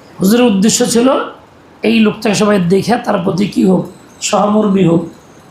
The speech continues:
সবাই তার সহযোগিতায় আগাইয়া আসে। এটা একটা হিকমত ছিল। হাদিসে আসছে,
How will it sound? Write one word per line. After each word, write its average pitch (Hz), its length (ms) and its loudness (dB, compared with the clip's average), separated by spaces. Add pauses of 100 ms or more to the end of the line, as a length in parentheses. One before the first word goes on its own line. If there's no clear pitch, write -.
(360)
সবাই 202 280 0
তার 233 180 0
সহযোগিতায় 208 680 0 (340)
আগাইয়া 202 440 -4
আসে। - 260 -16 (1900)
এটা 226 120 2
একটা 220 180 -2
হিকমত 190 360 -2
ছিল। 170 220 -4 (1120)
হাদিসে 214 280 0
আসছে, 214 520 0